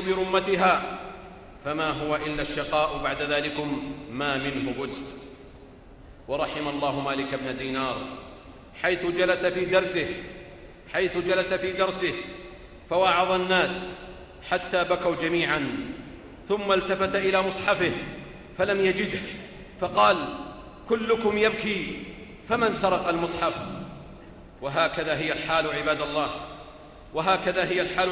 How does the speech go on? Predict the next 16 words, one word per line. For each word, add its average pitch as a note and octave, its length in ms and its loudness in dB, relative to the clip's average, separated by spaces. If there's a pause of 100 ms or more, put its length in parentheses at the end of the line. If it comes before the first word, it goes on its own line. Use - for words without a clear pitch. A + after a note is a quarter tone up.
عباد F3 260 2
الله F3 460 0 (440)
بالمتلاومين، F#3 1120 4 (480)
إذ G3+ 160 2
يضيع F#3+ 460 0
بتلاومهم G3 1000 2 (420)
الشعور G3 480 2
بالمسؤولية F#3+ 720 4 (640)
والاعتراف F#3+ 580 2
بالخطأ G3 800 2 (320)
هكذا D#3 600 2
سبهللا D3 960 2 (320)
بلا D3+ 220 2
خطام D3 540 -2
ولا C#3+ 180 0
زمام. C#3 360 0